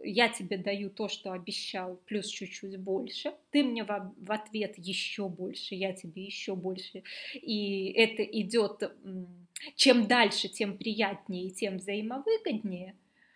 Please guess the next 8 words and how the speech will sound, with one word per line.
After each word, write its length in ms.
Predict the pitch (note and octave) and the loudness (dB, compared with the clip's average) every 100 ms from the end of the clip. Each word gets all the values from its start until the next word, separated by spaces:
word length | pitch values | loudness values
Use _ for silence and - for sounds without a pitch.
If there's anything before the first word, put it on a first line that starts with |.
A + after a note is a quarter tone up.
| _ - | _ -4
Вот 280 | G#3+ C#4+ - | 2 4 2
здесь 400 | - G#4 A4 - | 4 4 4 0
строится 600 | - D4+ G4 F#4 - B3+ | 0 2 2 0 0 2
многолетнее, 920 | A#3 A3 G#3+ G#3 A3 E4+ F4 D#4 D#4 C#4+ - | 4 4 4 2 4 2 0 -2 -2 -2 -6
х-, 100 | G3 | -8
качественное, 800 | G3 - D4 D4+ - B3 A3+ G3+ | 4 4 4 0 -4 -4 -2 -4
хорошее 560 | G#3+ F#3 G#3 A#3 G#3+ G#3 | -6 -4 -4 -4 -6 -6
сотрудничество. 1080 | G#3 G3 F#3+ F#3 F#3+ G3+ - - _ G#3+ | -8 -8 -8 -8 -10 -14 -16 -20 _ -18